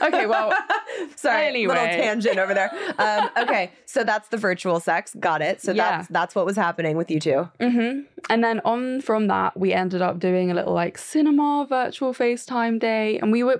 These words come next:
Speaker 1: basically started doing this, like, dating thing virtually for, like, a whole month of the
Speaker 2: Mm.
Speaker 1: first month of lockdown, which I think was March or April.
Speaker 2: Yeah.
Speaker 1: And eventually it got to a point where we were like, "Okay,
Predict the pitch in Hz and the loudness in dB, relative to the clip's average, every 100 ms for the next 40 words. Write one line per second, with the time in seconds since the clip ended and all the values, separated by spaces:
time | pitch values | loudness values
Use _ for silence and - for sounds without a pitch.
0 | - 311 320 - 247 233 - 214 202 185 | 0 -2 -2 -2 0 0 0 0 0 0
1 | 202 190 185 180 180 - 185 175 170 - | 0 2 0 0 -2 -2 0 2 0 -2
2 | 175 185 180 175 170 175 175 170 - 180 | -2 -2 -2 -2 -2 0 0 0 -4 -2
3 | 175 180 170 175 170 170 180 196 202 196 | -2 -2 -2 0 -2 -2 0 2 2 2
4 | 196 185 - 202 196 196 175 175 180 - | 0 -2 -6 -6 -2 2 2 0 -2 -8
5 | - - - - - - - 180 180 - | -14 -16 -18 -20 -20 -20 -8 -4 -4 -2
6 | 170 175 185 - 185 170 - 170 - 208 | -4 -2 -4 -4 -2 -2 -4 -6 -2 -2
7 | - 302 - _ _ - 190 196 302 - | 0 -2 -4 _ _ 0 2 2 0 -2
8 | 320 - 208 - - 440 - _ - - | -4 -2 -4 -4 -6 -6 -8 _ -20 -2
9 | 185 165 170 _ - 208 208 202 208 202 | 0 2 -2 _ -2 0 2 2 2 2
10 | 202 - _ _ 208 180 233 254 - 175 | 0 -4 _ _ -2 0 0 -2 -2 -2
11 | 160 165 175 180 180 180 180 170 180 160 | 0 0 0 0 -2 -2 -2 -2 -2 -2
12 | 160 - 170 160 160 160 156 165 - _ | -4 -6 -2 0 0 0 -2 -4 -8 _
13 | _ _ 180 165 156 165 139 127 | _ _ -4 -2 -2 -4 -4 -4